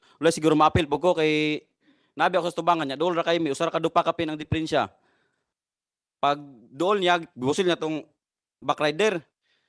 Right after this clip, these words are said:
wala siya kabalo nga ang driver, na po di armas, ang driver mo ni pusil siya, primerong igo niya dire, aksyon sa takilid. Pag aksyon niya takilid, ni padaplin siya, aksyon sa padaplin, pag padaplin niya, si Abrasaldo, nga katong pulis nga gapungko dito,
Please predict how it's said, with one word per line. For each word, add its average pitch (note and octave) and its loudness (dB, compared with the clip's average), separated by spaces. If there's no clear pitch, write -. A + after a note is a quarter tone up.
wala E3 0
siya F3 -2
kabalo F3 8
nga D#3 8
ang D#3 4
driver, E3+ 6
na E3 6
po F3 4
di F3+ 6
armas, E3+ 4
ang C#3+ -6
driver F3 4
mo D#3+ 2
ni D#3 2
pusil D#3 0
siya, D3 4
primerong F3+ -2
igo F3 -6
niya E3+ -2
dire, E3 -4
aksyon C3+ -6
sa D3+ -4
takilid. D#3+ -2
Pag C3+ -8
aksyon F#3+ 4
niya F#3+ 4
takilid, F3+ 4
ni D3+ -2
padaplin F3 2
siya, E3+ -2
aksyon E3+ -6
sa E3+ -4
padaplin, D#3+ -2
pag C3+ -8
padaplin E3+ 0
niya, D#3 2
si - -4
Abrasaldo, E3+ 6
nga D3+ 4
katong F3+ 0
pulis D#3+ 4
nga C#3+ -2
gapungko E3 0
dito, D#3+ 2